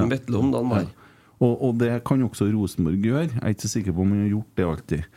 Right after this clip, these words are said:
Speaker 1: Eh, og grundigere research der. Og så er det noe med jeg tror at det systemet som vi har nå,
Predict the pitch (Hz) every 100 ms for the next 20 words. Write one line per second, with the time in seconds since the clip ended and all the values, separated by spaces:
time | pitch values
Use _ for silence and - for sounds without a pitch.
0 | - - - _ - 107 107 104 104 101
1 | 98 98 95 92 90 110 110 110 107 104
2 | 104 104 101 95 101 92 98 120 113 120
3 | 131 139 131 95 95 113 98 - 92 -
4 | - 123 202 - - 120 - 123 98 87
5 | 113 117 82 87 98 101 101 101 98 101
6 | 98 98 - - - - - - 117 -
7 | 131 127 123 131 120 139 - 92 85 85
8 | 107 110 117 113 120 151 160